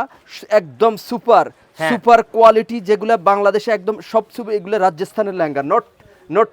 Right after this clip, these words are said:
Speaker 1: local, সব, এ, সব
Speaker 2: রাজস্থানের?
Speaker 1: রাজস্থানের। এগুলা সব হচ্ছে এ-, একদম বাইরের লেহেঙ্গা,
Speaker 2: আচ্ছা।
Speaker 1: যারা আমরা বিশাল ডিসকাউন্ট অফার দিচ্ছি সারা বাংলাদেশ এবং সারা ওয়ার্ল্ডে।
Speaker 2: গাইস, আমরা আছি বেনারসি ভুবনে, আর আমাদের সাথে রয়েছেন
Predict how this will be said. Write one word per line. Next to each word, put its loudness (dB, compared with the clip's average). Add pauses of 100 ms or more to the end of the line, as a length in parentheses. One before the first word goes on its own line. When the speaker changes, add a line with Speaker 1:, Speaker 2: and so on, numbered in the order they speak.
Speaker 1:
local, -2 (120)
সব, -2 (180)
এ, -12 (200)
সব -4
Speaker 2:
রাজস্থানের? -2 (260)
Speaker 1:
রাজস্থানের। -2 (100)
এগুলা -2 (120)
সব 4 (400)
হচ্ছে -6 (220)
এ-, -10 (160)
একদম -2 (120)
বাইরের 4
লেহেঙ্গা, 0 (180)
Speaker 2:
আচ্ছা। -8 (100)
Speaker 1:
যারা 4 (180)
আমরা 0 (180)
বিশাল 0 (100)
ডিসকাউন্ট -2
অফার 0 (100)
দিচ্ছি -14 (160)
সারা 2 (220)
বাংলাদেশ -2
এবং -8
সারা -2
ওয়ার্ল্ডে। 0 (200)
Speaker 2:
গাইস, 2
আমরা -2
আছি -8 (120)
বেনারসি -2 (100)
ভুবনে, -4 (100)
আর 0
আমাদের -10
সাথে -8
রয়েছেন -6